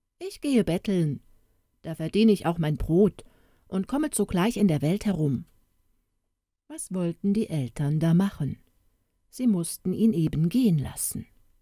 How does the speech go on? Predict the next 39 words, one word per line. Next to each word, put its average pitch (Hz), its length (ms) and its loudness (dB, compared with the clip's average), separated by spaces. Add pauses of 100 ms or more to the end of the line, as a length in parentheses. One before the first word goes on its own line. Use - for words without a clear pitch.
(1160)
Er 208 140 -10
bettelte 262 460 -4
sich 175 280 -2
durch 170 420 2
bis 147 160 -4
in 143 120 -2
eine 135 220 -2
große 143 520 -4
Stadt. 131 380 -4 (680)
Da 170 200 0
setzte 226 400 0
er 185 120 2
sich 170 220 -2
vor 160 180 0
der 151 220 -2
Tür 247 320 2
eines 135 380 -2
reichen 165 380 -2
Kaufmannes 156 800 0
nieder, 196 460 4 (640)
zog - 300 -8
ein 170 160 -4
Stück - 320 -10
Brot 254 360 0
aus 127 220 -8
dem 139 160 -2
Sack 156 380 -2 (440)
und 269 240 -6
biss 262 240 -4
so 311 140 2
lustig 254 480 0
hinein, 175 520 4 (340)
als - 240 -6
ob - 220 -8
die 294 120 -2
ganze 165 420 -2
Stadt - 360 -4
sein 147 340 0
wäre 139 460 0